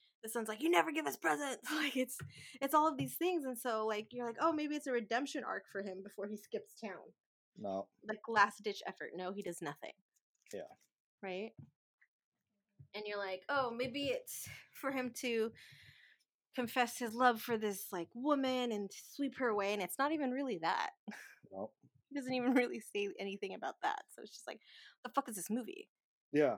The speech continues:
Speaker 1: about?" Right?
Speaker 2: Which, it's just, like, a lot of, like, "What is this movie? What's the mark it's trying to hit?" because
Speaker 1: Yeah.
Speaker 2: this movie is classified as a dark comedy.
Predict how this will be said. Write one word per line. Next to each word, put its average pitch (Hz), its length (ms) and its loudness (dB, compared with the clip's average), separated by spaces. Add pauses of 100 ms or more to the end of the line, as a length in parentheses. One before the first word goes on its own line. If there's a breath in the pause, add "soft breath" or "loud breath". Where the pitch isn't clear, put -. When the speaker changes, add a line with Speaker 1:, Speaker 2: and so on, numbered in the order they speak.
Speaker 1:
about?" - 180 0 (720)
Right? 185 280 -4 (1200)
Speaker 2:
Which, 151 280 -2
it's 170 220 0
just, 208 180 0
like, 196 200 6
a 127 100 6
lot 139 240 8
of, 127 180 6
like, 107 420 4 (680)
"What 147 240 6
is 123 200 -2
this 131 220 0
movie? 113 560 2 (260)
What's 131 320 0
the 123 160 4
mark 104 380 6
it's - 240 -2
trying 110 440 2
to 104 100 4
hit?" 101 360 2 (320 loud breath)
because 135 200 8
Speaker 1:
Yeah. 160 60 4
Speaker 2:
this 196 160 6
movie 160 360 10
is 117 200 4
classified 110 840 4
as 107 180 2
a 104 60 8
dark 98 300 8
comedy. 165 480 4